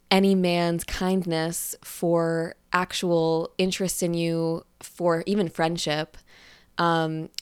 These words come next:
all they want from you is sex, and just kind of, like, accept that. Uh, which is so depressing and so sad, but, like, this is something that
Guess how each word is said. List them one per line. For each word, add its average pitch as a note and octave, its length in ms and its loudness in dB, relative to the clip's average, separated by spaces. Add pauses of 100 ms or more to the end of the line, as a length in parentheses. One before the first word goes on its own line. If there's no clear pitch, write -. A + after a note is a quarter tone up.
all F3+ 160 6
they G3+ 100 6
want F#3+ 180 2
from F#3+ 100 -2
you F3+ 100 2
is E3+ 100 -2
sex, - 600 -4
and D#3+ 420 -2
just - 200 -4
kind F#3 160 -2
of, E3 80 -4
like, E3 120 -6
accept - 440 -8
that. - 300 -2 (1040)
Uh, E3+ 480 4 (100)
which G3 180 2
is C4 120 4
so A3 420 6
depressing F#3 540 0
and E3 120 -4
so F3+ 180 -2
sad, D#3+ 380 0
but, - 100 -6
like, D#3+ 320 -2
this F3+ 200 -2
is F#3+ 60 -6
something F#3+ 280 -2
that E3+ 180 -2